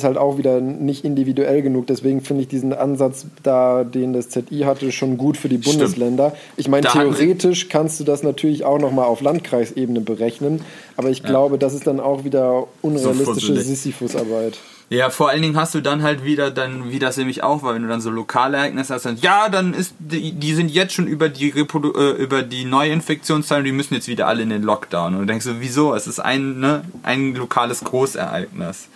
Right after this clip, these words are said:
Speaker 1: Ja.
Speaker 2: Äh, und dann halt ein ganzes Bundesland durchzumachen, ist halt, das ist halt dann auch tatsächlich unverhältnismäßig.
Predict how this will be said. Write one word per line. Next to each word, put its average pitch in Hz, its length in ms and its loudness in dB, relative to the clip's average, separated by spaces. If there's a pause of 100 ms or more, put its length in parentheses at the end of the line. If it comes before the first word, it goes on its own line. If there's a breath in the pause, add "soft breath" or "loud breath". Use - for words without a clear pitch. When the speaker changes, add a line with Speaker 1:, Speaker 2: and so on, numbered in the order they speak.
(300 loud breath)
Speaker 1:
Ja. 110 240 2
Speaker 2:
Äh, - 100 2
und 113 100 0
dann 131 140 2
halt 127 160 0
ein 127 60 -4
ganzes 127 260 -2
Bundesland 107 640 0
durchzumachen, 110 640 -2
ist 107 160 -6
halt, 110 220 -2
das - 120 -8
ist - 140 -6
halt 101 240 0
dann 117 180 2
auch 113 240 0
tatsächlich 107 600 -2 (100)
unverhältnismäßig. 107 1160 -4